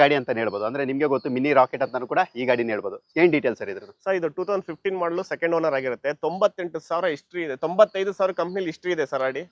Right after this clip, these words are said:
Speaker 2: ಆದ್ರೆ
Speaker 1: ಓಕೆ.
Speaker 2: ವೆಹಿಕಲ್ ರನ್ನಿಂಗ್ ಬಂದು ತೊಂಬತ್ತೆಂಟು ಸಾವಿರ ಆಗಿದೆ ಸರ್ ಗಾಡಿ.
Speaker 1: ಓಕೆ, ತೊಂಬತ್ತೈದು ಸಾವಿರಕ್ಕೆ ಸರ್ವಿಸ್ ಆಗಿರುತ್ತೆ, ತೊಂಬತ್ತೆಂಟು ಸಾವಿರ ಓಡಿರುತ್ತೆ.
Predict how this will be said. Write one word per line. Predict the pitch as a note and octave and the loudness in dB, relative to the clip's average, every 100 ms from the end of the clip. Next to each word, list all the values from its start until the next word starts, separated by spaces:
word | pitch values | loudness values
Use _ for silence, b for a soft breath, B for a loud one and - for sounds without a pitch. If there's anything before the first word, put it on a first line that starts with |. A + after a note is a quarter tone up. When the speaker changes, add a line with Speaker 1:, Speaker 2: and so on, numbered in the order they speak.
| - | 2
Speaker 2:
ಆದ್ರೆ | C3 | 2
Speaker 1:
ಓಕೆ. | D#3 | 2
Speaker 2:
ವೆಹಿಕಲ್ | - E3+ | -2 0
ರನ್ನಿಂಗ್ | D#3 F3 F#3+ | 0 0 -2
ಬಂದು | F3 G3 | -2 -4
ತೊಂಬತ್ತೆಂಟು | D#3+ E3 D#3+ D#3 | -2 -2 -4 -2
ಸಾವಿರ | D#3 F#3 | 2 2
ಆಗಿದೆ | C3 A2 | 0 -4
ಸರ್ | G2+ F2+ | -6 -6
ಗಾಡಿ. | E2+ B2+ | -6 -6
Speaker 1:
ಓಕೆ, | A2+ G#2+ | -4 -2
ತೊಂಬತ್ತೈದು | C#3+ E3+ F3 E3 | 2 2 4 2
ಸಾವಿರಕ್ಕೆ | E3 D#3 - | 2 0 0
ಸರ್ವಿಸ್ | D3+ D#3+ E3 | 0 2 2
ಆಗಿರುತ್ತೆ, | D#3 D3+ D#3 C#3+ | 2 0 0 0
ತೊಂಬತ್ತೆಂಟು | C#3 C#3+ C3 - | 0 0 -2 0
ಸಾವಿರ | C#3 A#2+ A2+ B2 C3+ C3 C3+ - C3 C#3 C3+ C3+ C3 | 2 2 0 -2 -2 -2 -2 0 -2 0 -2 2 2
ಓಡಿರುತ್ತೆ. | B2+ B2 | 2 0